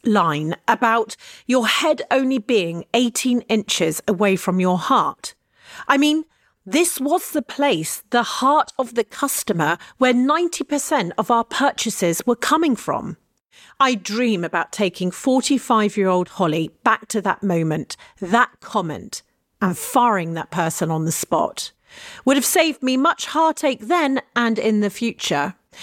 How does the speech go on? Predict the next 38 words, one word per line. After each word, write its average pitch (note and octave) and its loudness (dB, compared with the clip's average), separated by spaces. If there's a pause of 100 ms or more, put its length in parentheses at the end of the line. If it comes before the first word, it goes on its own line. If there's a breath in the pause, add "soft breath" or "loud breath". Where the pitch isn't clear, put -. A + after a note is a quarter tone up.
(240 loud breath)
because C4+ 2
it C4+ 0
was B3 0
that C4+ 2
lack C4+ 2
of A#3 -2
understanding A3+ -4
which - 0
started A3 0
to - -6
breed. G#3+ -2 (840 soft breath)
What B3+ 4
we C#4+ 2
had C#4 0
was A3+ 0
gold G#3+ 0
dust. - -6 (160 soft breath)
As B3 2
I B3 2
said, A#3 0 (220 loud breath)
I B3+ 2
call E4 0
it C#4 -2
a B3 2
life C4 0
force, - -6 (280 loud breath)
something D4 0
you'd B3+ 0
hold A#3+ -2
carefully C#4 0
in A3 2
your G#3+ 2
hands E3+ -2
if G3+ -4
you G#3 4
were G3+ 4
Princess A3 -2
Leia G3 2